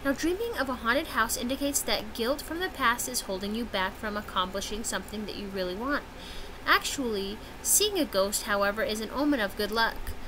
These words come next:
Now, if you are frightened by a ghost, this could mean that mistakes in your past have come back to haunt you. It could also mean that intense pressure to do something against your principles could be put upon you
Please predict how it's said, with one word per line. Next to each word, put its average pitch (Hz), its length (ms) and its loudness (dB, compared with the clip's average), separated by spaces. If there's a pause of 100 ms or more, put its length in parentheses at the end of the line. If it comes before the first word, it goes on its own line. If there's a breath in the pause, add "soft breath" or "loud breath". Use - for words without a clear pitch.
(160)
Now, 226 320 4 (140)
if 262 140 0
you 349 100 4
are 427 140 4
frightened 277 480 6
by 254 100 2
a 226 100 -2
ghost, 214 360 0
this 294 160 2
could - 260 -2
mean 233 460 2
that 202 180 -2 (160)
mistakes 226 500 2
in 311 200 0
your 359 180 -2 (220)
past 277 340 0 (140)
have 226 320 4
come 254 180 -2
back 196 280 -6
to 208 100 -2
haunt 220 340 -2
you. 80 120 -8 (580 loud breath)
It 277 160 0
could 359 120 2
also 277 300 4
mean 240 240 2
that 214 120 0
intense 233 440 -2
pressure 233 600 -2 (140)
to 254 120 -4
do 285 260 0
something 220 500 0
against 214 440 -2
your 311 100 -2
principles 214 680 -2
could 311 220 -6
be 320 140 2
put 226 240 -2
upon 208 460 2
you 202 240 -4